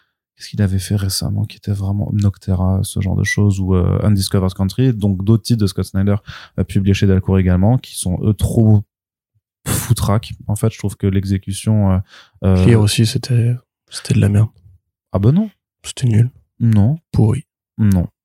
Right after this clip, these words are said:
Speaker 2: Imbuvable.
Speaker 1: Et en, en plus, on en a parlé dans le Back Issues et t'as pas dit que c'était nul ou pourri.
Speaker 2: Si,
Speaker 1: T'avais
Speaker 2: si,
Speaker 1: été
Speaker 2: ah bah,
Speaker 1: déçu,
Speaker 2: si.
Speaker 1: t'avais été déçu, mais t'avais pas dit que c'était nul non plus.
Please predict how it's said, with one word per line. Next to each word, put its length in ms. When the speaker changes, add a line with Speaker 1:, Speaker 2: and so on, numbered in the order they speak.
Speaker 2:
Imbuvable. 340
Speaker 1:
Et 40
en, 80
en 40
plus, 220
on 80
en 120
a 220
parlé 200
dans 100
le 40
Back 200
Issues 200
et 60
t'as 120
pas 120
dit 100
que 60
c'était 160
nul 200
ou 60
pourri. 300
Speaker 2:
Si, 240
Speaker 1:
T'avais 140
Speaker 2:
si, 80
Speaker 1:
été 160
Speaker 2:
ah 40
bah, 120
Speaker 1:
déçu, 280
Speaker 2:
si. 60
Speaker 1:
t'avais 220
été 160
déçu, 320
mais 100
t'avais 240
pas 100
dit 100
que 60
c'était 260
nul 240
non 180
plus. 180